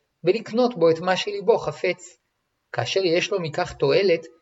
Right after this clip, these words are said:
מותר לו גם להפסיד את הפירות, או לעשות מהם קישוט או דבק,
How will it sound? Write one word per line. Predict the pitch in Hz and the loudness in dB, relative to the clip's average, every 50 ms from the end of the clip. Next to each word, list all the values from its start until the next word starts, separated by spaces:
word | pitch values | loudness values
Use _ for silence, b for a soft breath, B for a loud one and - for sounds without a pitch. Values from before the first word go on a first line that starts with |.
| _ _ _ | _ _ _
מותר | 175 185 185 - 202 226 | -8 0 2 4 8 10
לו | 240 240 | 10 10
גם | 233 233 214 | 10 8 6
להפסיד | 196 196 180 - - - 226 220 | 4 2 2 0 -2 -4 2 2
את | 226 220 220 | 4 4 2
הפירות, | 208 208 - 208 208 226 233 - - - - _ _ _ _ - | 0 0 0 4 4 6 4 4 2 -6 -18 _ _ _ _ -2
או | 170 143 | 2 4
לעשות | 143 139 135 127 - 190 190 185 - | 6 6 4 4 0 -2 -2 -2 -4
מהם | 196 190 185 170 | -4 -4 -4 -4
קישוט | 147 - - 151 - - 214 226 247 240 247 - | -6 -6 -4 -4 -2 -2 -2 -4 -4 -6 -6 -6
או | 160 151 | -6 0
דבק, | 139 143 175 202 214 208 208 202 175 - - | 4 6 6 6 6 6 4 2 2 2 -2